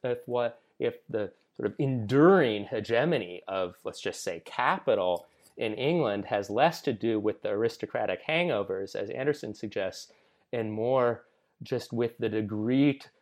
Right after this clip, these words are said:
with a very thoroughgoing nature of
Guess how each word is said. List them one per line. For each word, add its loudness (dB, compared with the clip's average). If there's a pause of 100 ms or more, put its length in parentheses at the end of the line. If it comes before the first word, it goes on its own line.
(260)
with 0
a 0
very 6
thoroughgoing 6
nature -2 (520)
of 2